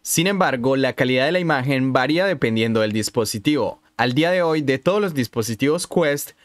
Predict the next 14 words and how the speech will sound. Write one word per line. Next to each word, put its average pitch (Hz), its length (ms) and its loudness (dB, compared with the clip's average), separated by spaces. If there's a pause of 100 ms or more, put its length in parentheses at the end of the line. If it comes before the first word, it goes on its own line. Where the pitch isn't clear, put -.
(180)
Quest 180 260 0
tres 156 340 0
tiene 185 220 0
la 208 100 2
mayor 113 320 0
calidad. 117 480 0 (640)
Ahora 147 280 2
sí, 180 260 0
estamos 196 440 0
listos 214 360 0
para 220 200 2
construir 123 400 0
nuestro 117 320 -2
proyecto. 120 680 -2